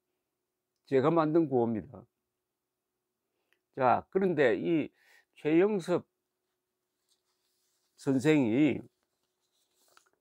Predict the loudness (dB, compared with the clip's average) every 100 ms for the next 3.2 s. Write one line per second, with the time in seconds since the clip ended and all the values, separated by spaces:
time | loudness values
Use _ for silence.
0 | _ _ _ _ _ _ _ _ _ _
1 | _ _ _ 0 2 2 -2 -2 -2 -2
2 | -4 _ _ _ -8 -8 _ -4 -2 0
3 | -2